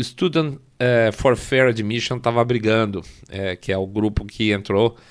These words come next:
na justiça e essa história toda foi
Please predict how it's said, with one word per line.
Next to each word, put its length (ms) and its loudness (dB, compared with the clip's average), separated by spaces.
na 120 -2
justiça 540 0
e 40 4
essa 200 -2
história 340 0
toda 240 0
foi 440 2